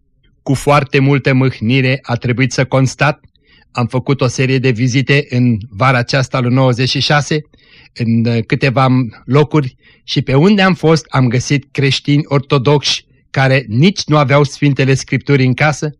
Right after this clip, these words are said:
iar unde le-am găsit, mi-au spus că le-au citit foarte de multă vreme, când și când.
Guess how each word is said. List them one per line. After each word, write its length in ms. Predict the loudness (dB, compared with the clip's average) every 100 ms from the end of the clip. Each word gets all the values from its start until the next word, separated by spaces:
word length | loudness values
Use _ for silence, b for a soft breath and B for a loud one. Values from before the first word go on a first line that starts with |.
| b b b
iar 180 | -4 0
unde 200 | 2 2
le-am 240 | 2 2 2
găsit, 440 | 0 0 -2 -4 -10
mi-au 160 | -4 -4
spus 300 | -4 -6 -4
că 120 | -2
le-au 140 | 0
citit 380 | -2 -2 -2 -4
foarte 600 | -2 2 4 4 2 0
de 120 | 0
multă 360 | 2 2 0 0
vreme, 300 | 0 0 0
când 320 | 0 2 2
și 200 | 0 -4
când. 400 | -4 -2 -4 -6